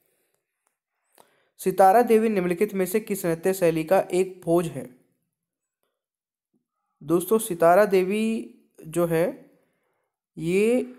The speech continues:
आपका कथक नृत्य शैली का एक भोज है, यानी कि ऑप्शन आपका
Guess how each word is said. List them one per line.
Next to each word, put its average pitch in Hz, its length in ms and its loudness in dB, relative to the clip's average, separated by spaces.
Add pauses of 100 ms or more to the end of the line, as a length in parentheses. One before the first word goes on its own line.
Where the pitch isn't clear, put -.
(120)
आपका 175 380 2
कथक 247 760 -2 (1120)
नृत्य 175 260 -2
शैली 185 260 0
का 185 80 2
एक 160 160 -4
भोज 165 200 -2
है, 214 140 0
यानी 170 240 0
कि 170 120 -6
ऑप्शन 165 300 -2
आपका - 380 -6